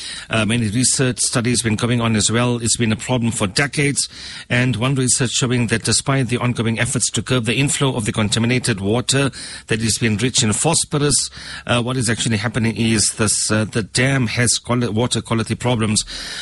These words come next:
Also, Molana, regarding this, uh, you know, you spoke about, uh, they normally say dynamite comes in small packages. Um, they used, uh, some sort of, uh, battalions of the tiny bugs. I think you mentioned it's called biocontrol agents. Um,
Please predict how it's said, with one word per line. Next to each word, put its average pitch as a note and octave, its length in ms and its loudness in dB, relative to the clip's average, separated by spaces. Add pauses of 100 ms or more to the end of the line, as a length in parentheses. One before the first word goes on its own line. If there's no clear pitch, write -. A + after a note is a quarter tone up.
(160)
Also, F3 260 0
Molana, D#3 320 0
regarding C#3 400 0
this, - 340 0
uh, A#2+ 160 2
you C3 80 0
know, C3 80 2
you A#2+ 120 2
spoke - 280 0
about, A#2 460 0
uh, A2 240 2
they A#2 240 0
normally A#2 320 2
say A2+ 160 0
dynamite A2+ 500 0
comes A#2 240 2
in G#2 60 0
small A#2 240 0
packages. C#3 520 0 (460)
Um, C3+ 540 0
they C3 180 0
used, F3+ 760 0
uh, A#2+ 160 2
some A#2+ 280 2
sort - 160 0 (220)
of, A2+ 180 0 (160)
uh, A#2 100 0
battalions A#2+ 560 0
of A2+ 120 -2
the A2 80 -4
tiny A#2 260 0
bugs. A2+ 380 -2
I A2 40 -4
think A#2+ 160 -2
you A2+ 60 0
mentioned B2 320 2
it's A2 140 2
called A#2+ 320 0 (340)
biocontrol B2+ 880 0
agents. D#3 560 2 (380)
Um, C3+ 420 2